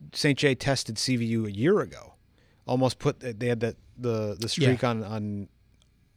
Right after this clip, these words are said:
Speaker 1: <laughs> on double secret jeopardy there.
Speaker 2: Yeah, up in,
Speaker 1: Uh,
Speaker 2: up in the kingdom,
Speaker 1: Up
Speaker 2: yeah.
Speaker 1: in the kingdom, where they play that style that,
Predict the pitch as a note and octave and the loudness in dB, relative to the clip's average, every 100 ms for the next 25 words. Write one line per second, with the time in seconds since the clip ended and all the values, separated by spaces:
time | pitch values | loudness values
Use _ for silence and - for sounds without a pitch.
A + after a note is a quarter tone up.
0 | - - - - - - - - - - | -8 -6 -4 -6 -8 -14 -16 -20 -12 2
1 | C#3 B2+ - C3 - A#2 C3+ - C3 A2 | 4 4 2 0 0 -2 -2 0 0 0
2 | G#2+ G#2+ D#3 A3+ G2+ - - B2+ E3+ G#2+ | -2 -4 -2 -2 -4 -10 -4 -2 0 0
3 | G#2 A#2 A#2+ A#2+ A#2+ G#2+ G2+ C3+ A#2+ B2+ | -2 -4 -2 -4 -4 -6 -2 2 4 4
4 | A#2+ D3+ E3 C3 G#2 _ _ _ A#2+ B2+ | 4 2 2 2 0 _ _ _ 0 6
5 | B2 F2 B2 B2 - C#3 B2+ A#2+ - D3 | 6 4 -2 -2 2 4 4 2 0 2
6 | D#3 F3 B2 G#2+ | 4 6 4 2